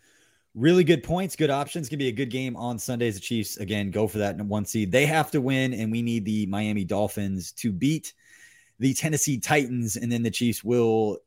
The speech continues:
secure the number one overall seed, which means a first round bye and home field throughout the playoffs. We already know they're gonna get at least one home game for the wild card round. If they can clinch that one seed, they get that one bye, as things have changed a couple years ago.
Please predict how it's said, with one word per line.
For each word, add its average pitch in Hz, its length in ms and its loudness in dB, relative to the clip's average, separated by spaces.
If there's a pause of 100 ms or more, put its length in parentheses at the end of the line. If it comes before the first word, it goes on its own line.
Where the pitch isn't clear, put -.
(340)
secure 110 680 0
the 107 160 -2
number 107 240 0
one 101 160 -2
overall 98 340 2
seed, 101 260 -2
which 95 200 -2
means 101 160 -2
a 90 80 0
first 110 320 -2
round 98 200 0
bye 92 380 2
and 95 140 -6
home 123 240 -6
field 113 400 0
throughout 98 260 0
the - 80 -14
playoffs. 95 420 0
We 101 80 -4
already 117 200 2
know 110 120 0
they're 101 120 0
gonna 95 160 0
get 101 100 0
at 87 80 -4
least 101 240 -4
one 131 240 0
home 113 340 -4
game 101 380 0 (320)
for - 80 -8
the 92 80 -2
wild 110 320 4
card 104 220 0
round. 95 400 0
If 90 100 -8
they 92 100 -2
can 85 120 -8
clinch 107 260 -4
that 95 160 0
one 95 160 -2
seed, 92 300 -4
they 87 100 0
get 95 300 -2
that 87 200 -2
one 98 300 -2
bye, 90 320 2
as 85 140 -4
things 87 180 -8
have 82 60 -18
changed 90 320 -4
a - 40 -20
couple 85 220 -8
years 87 160 -2
ago. 85 260 -4